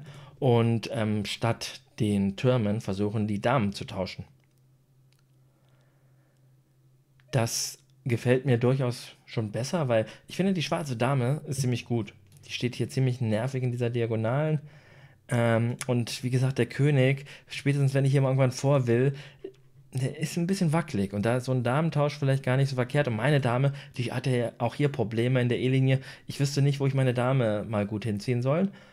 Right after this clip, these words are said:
Und deswegen fände ich so einen Damentausch tendenziell schon angenehm. Der Läufer würde auch ein bisschen rauskommen, wieder von A zwei.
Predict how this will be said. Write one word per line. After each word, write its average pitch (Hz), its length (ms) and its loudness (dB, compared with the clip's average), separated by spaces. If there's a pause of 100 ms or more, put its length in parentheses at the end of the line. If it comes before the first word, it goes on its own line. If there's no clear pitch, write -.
(200)
Und 120 160 -2
deswegen 127 400 0
fände 131 160 2
ich 131 60 0
so 127 60 -2
einen 117 80 0
Damentausch 131 540 0
tendenziell 123 480 -2
schon 113 140 -4
angenehm. 143 340 2
Der 123 100 4
Läufer 143 280 4
würde 143 180 2
auch 131 60 2
ein 135 80 2
bisschen 135 200 -2
rauskommen, 135 540 0
wieder 127 160 -2
von 120 160 -6
A 117 100 -6
zwei. 127 360 -2